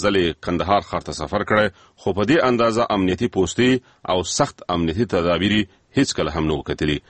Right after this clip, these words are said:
خبریال لیکي، د کندهار ښار چې ممکن پنځه لکه اوسیدونکي ولري، په تیرو پنځو کلونو کې د کاناډایي ځواکونو لخوا یې امنیت نیول کېده. دا ښار تر اوسه د طالبانو لاسته نه دی ورغلی او د افغان امنیتي ځواکونو محبوبیت او سرښندنې په دې اړه د زیات اهمیت وړ دي.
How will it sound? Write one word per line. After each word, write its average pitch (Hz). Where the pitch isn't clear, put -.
خبریال 110
لیکي، 113
د 101
کندهار 113
ښار 117
چې 107
ممکن 104
پنځه 95
لکه -
اوسیدونکي 90
ولري، 98
په -
تیرو 123
پنځو 98
کلونو 82
کې 80
د 92
کاناډایي 98
ځواکونو 90
لخوا 95
یې 95
امنیت 82
نیول 76
کېده. 78
دا 127
ښار 120
تر 104
اوسه 117
د 104
طالبانو 95
لاسته 92
نه 98
دی 104
ورغلی 101
او 95
د 92
افغان 113
امنیتي 101
ځواکونو 101
محبوبیت 82
او 90
سرښندنې 82
په 82
دې 110
اړه 113
د 85
زیات 85
اهمیت 69
وړ 73
دي. 73